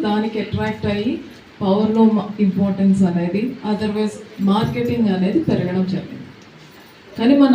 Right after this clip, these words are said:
అందరం గుర్తుంచుకోవాల్సింది ఏంటంటే చేనేత ద్వారా వచ్చిన వస్త్రం అనేది ఒక ఆర్ట్. So ఇది ఒక వస్త్రం కాదు, ఒక క్లాత్ కాదు, ఒక ఆర్టిస్టిక్ పీస్. అందుకే చాలామంది,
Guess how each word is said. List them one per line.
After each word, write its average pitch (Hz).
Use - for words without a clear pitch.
అందరం 269
గుర్తుంచుకోవాల్సింది 247
ఏంటంటే 214
చేనేత 320
ద్వారా 269
వచ్చిన 247
వస్త్రం 240
అనేది 214
ఒక -
ఆర్ట్. -
So 247
ఇది 247
ఒక 240
వస్త్రం 254
కాదు, 196
ఒక 196
క్లాత్ 247
కాదు, 185
ఒక 208
ఆర్టిస్టిక్ 190
పీస్. 165
అందుకే 233
చాలామంది, 226